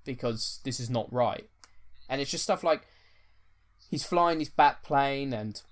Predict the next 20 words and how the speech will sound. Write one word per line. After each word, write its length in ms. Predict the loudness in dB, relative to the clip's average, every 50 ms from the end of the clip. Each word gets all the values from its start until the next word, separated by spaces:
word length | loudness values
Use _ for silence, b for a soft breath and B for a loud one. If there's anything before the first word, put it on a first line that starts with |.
| -10 -6
there's 140 | -4 -4 -4
a 60 | -6
car 440 | -6 2 6 8 8 8 8 6 6
with 180 | 2 0 2 4
a, 260 | 6 6 6 4 2
with 160 | 0 -2 -2
a 40 | -2
machine 400 | -2 -2 -2 0 0 0 0 0
gun 180 | 0 0 -2 0
shooting 360 | 0 0 0 0 0 -2 -2
at 80 | -4 -4
him, 200 | -2 -2 -2 -2
and 80 | -2
I'm 120 | -2 0 0
like, 260 | 0 0 0 -2 0
"Wow, 240 | 2 4 4 4 4
what 240 | 2 2 0 0 -2
kind 220 | -2 0 0 0
of, 500 | 0 0 -2 -2 -4 -4 -6 -8 -10 -10 -2
what 240 | 0 2 2 2 0